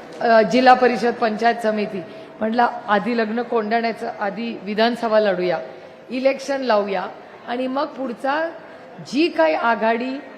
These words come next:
महानगरपालिका, नगरपालिकेला किंवा जिल्हा परिषदला होईल ती सगळ्यांना विचारूनच." माझी जयंतरावांना विनंती राहील की जयंतराव सगळ्या कार्यकर्ते काय म्हणतात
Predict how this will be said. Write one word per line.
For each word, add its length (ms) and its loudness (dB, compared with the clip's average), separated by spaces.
महानगरपालिका, 1000 0
नगरपालिकेला 960 -2
किंवा 380 -4
जिल्हा 360 -4
परिषदला 500 -4
होईल 280 -4
ती 140 -2
सगळ्यांना 720 2
विचारूनच." 1000 2
माझी 300 2
जयंतरावांना 580 2
विनंती 440 0
राहील 200 2
की 140 -6
जयंतराव 480 0
सगळ्या 380 2
कार्यकर्ते 720 -2
काय 260 -2
म्हणतात 360 -2